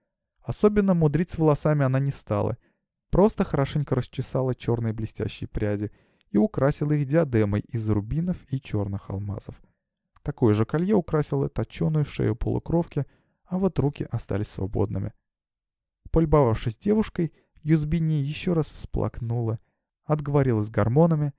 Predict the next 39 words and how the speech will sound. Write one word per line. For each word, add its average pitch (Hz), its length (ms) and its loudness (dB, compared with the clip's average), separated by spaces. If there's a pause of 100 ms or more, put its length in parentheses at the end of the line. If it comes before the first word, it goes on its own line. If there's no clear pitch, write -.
(200)
и 190 100 -2
повела 127 400 2
её 113 160 2
в 107 60 -4
зал. 104 340 -2 (520)
У 131 60 4
алтаря 170 360 4
стояли 165 360 0
мужчины. 117 640 -4 (640)
Лорд 170 280 0
Сириус, 113 640 -2 (560)
принц 196 340 -2
Исиас, 139 640 0 (560)
незнакомый 147 540 0
Катарисе 120 460 0
Дроу 135 340 2
с - 160 -4
орденом 151 480 0 (160)
и 160 120 2
жрица 107 560 -2
Лос. 107 520 -2 (1000)
Девушка 202 460 2
шла, 120 320 2
думая 120 380 2
о - 20 0
том, 196 220 0
что - 160 -4
под 143 180 -4
драгоценным 127 640 -2
колье 170 440 0
её 156 220 2
шею 156 360 -2
всё - 340 -2
ещё 175 260 -2
украшает 143 560 0
родовой 123 380 2
герб 117 340 -2
каменного 117 400 -2
дракона, 117 560 -4